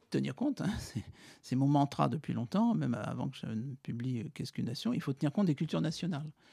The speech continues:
Il est évident que les Hongrois vont avoir une certaine, euh, culture qui va les amener à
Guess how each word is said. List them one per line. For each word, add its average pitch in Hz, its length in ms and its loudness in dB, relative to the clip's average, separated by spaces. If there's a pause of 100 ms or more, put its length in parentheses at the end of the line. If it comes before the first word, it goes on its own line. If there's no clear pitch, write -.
(180)
Il 143 60 -2
est 139 120 -2
évident 151 320 2
que 202 120 -4
les 147 60 4
Hongrois 160 540 6
vont 135 160 0
avoir 135 220 2
une 139 80 2
certaine, 135 480 -2 (380)
euh, - 180 -8 (320)
culture 196 460 -2
qui - 140 -10
va 135 100 -2
les 143 160 2
amener 151 340 2 (140)
à 139 220 -6